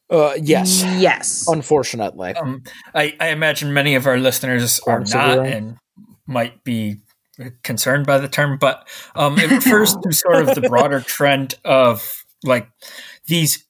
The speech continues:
Speaker 3: supposedly feel-good stories about usually workers going above and beyond the call of duty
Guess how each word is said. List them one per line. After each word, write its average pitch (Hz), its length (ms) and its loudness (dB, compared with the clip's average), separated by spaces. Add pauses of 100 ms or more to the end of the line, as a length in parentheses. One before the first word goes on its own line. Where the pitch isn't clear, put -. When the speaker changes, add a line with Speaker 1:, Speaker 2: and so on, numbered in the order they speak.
(240)
Speaker 3:
supposedly 175 760 0
feel-good 156 720 0
stories 131 600 2
about 123 380 0 (460)
usually 180 480 2
workers 131 520 0
going 139 400 -2
above 208 500 0
and 175 200 -4
beyond 123 680 0
the 101 220 -8
call 160 340 2
of 135 160 -2
duty 117 380 0